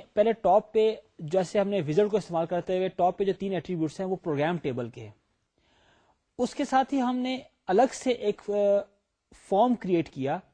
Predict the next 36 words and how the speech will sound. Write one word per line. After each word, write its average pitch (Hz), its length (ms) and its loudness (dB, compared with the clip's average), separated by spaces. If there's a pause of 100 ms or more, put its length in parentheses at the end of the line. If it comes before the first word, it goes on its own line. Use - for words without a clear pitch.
(400)
اور 214 220 4
وہ 233 300 2
ہم 226 80 -2
نے 233 100 -2
create 202 360 0
کیا 175 360 2 (1200)
student 143 460 -2
کا۔ 110 120 -16 (1800)
student 294 360 2
کا 294 60 0
فارم 277 240 2
create 220 260 2
کرنے 254 260 -2
کے 226 80 -4
بعد 233 160 4
ہم 214 280 -4
نے 247 300 -2 (120)
اس 294 200 0
کے 220 160 2
اندر، 127 260 -2 (160)
یعنی 170 180 -4 (100)
اس - 320 -4 (260)
جو 180 120 -2
program 175 480 2
کا 208 280 0
form 139 320 -4
تھا، 156 220 -6 (160)
اس 262 200 -4
کے 254 100 -2
اندر 226 140 0
ہم 208 140 0
نے 214 120 -2
اس 202 100 -6
کو - 120 -8 (100)
as 196 140 4 (480)
sub 254 80 6